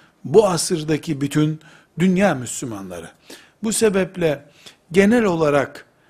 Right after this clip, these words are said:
dünyada Müslümanların Allah'a secde etmek için,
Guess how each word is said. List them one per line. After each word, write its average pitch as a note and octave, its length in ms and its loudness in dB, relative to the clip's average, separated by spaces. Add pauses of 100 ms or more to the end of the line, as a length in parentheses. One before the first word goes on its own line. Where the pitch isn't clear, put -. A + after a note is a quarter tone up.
(320)
dünyada F3+ 800 0
Müslümanların F3+ 920 -2 (440)
Allah'a E3 440 2
secde D#3+ 500 0
etmek D#3+ 360 -8
için, D3 380 -6